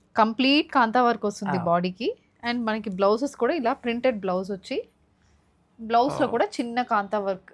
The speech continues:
Speaker 1: ఎంబ్రాయిడరీ అనేది
Speaker 2: క్వాలిటీ
Speaker 1: స్లీవ్స్
Speaker 2: చాలా
Speaker 1: కోసం.
Speaker 2: బాగుంది. ఇందులోనండి వెయ్యి రూపాయల్లో కూడా దిగిపోయాయి.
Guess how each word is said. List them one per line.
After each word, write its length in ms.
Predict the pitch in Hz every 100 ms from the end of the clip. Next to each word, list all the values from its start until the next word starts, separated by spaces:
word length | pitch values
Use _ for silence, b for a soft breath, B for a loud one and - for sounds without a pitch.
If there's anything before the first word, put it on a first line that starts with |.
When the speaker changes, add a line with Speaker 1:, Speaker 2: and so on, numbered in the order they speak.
| _
Speaker 1:
ఎంబ్రాయిడరీ 420 | 196 180 190 185
అనేది 140 | 185 170
Speaker 2:
క్వాలిటీ 320 | 226 247 277
Speaker 1:
స్లీవ్స్ 240 | 339 -
Speaker 2:
చాలా 200 | 160 135
Speaker 1:
కోసం. 80 | 135
Speaker 2:
బాగుంది. 240 | 139 135 -
ఇందులోనండి 800 | 220 233 285 311 277 233 302 359
వెయ్యి 280 | 240 220 254
రూపాయల్లో 440 | 294 294 277 277
కూడా 180 | 269 254
దిగిపోయాయి. 600 | 247 214 190 170 165 -